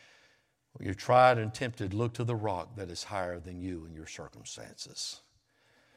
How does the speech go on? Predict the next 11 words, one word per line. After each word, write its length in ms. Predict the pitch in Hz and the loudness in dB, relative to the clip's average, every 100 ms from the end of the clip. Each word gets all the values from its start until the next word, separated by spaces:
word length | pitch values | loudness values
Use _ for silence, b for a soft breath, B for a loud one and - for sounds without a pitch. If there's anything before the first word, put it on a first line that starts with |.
| b b b _ | b b b _
God 300 | 107 110 98 | 2 2 0
wants 240 | 101 98 | -6 -6
you 40 | 95 | -10
to 60 | |
make 240 | 98 101 - | -8 -8 -8
decisions 580 | 104 - 98 90 90 | -10 -8 -8 -10 -14
not 280 | 90 98 95 | -12 -12 -12
just 260 | 98 107 - | -10 -10 -10
for 120 | - | -12
the 100 | 110 | -10
moment, 560 | 104 85 - - - | -10 -14 -18 -20 -20